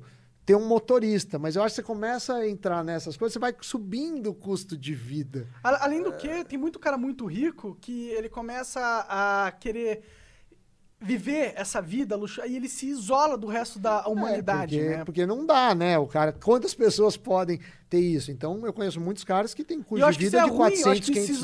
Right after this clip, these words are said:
Speaker 2: isolar é
Speaker 1: reais.
Speaker 2: ruim, cara. É,
Speaker 1: É.
Speaker 2: é, é ruim porque você
Speaker 1: É que o cara
Speaker 2: perde
Speaker 1: entra num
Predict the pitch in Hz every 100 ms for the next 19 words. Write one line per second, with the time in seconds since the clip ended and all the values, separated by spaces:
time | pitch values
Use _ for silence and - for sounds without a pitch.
0 | 285 240 269 - 139 131 285 349 - 165
1 | 135 - 170 175 - 185 185 208 208 202
2 | 208 196 311 349 - 294 285 - - -
3 | - 220 - 285 302 - 302 320 320 294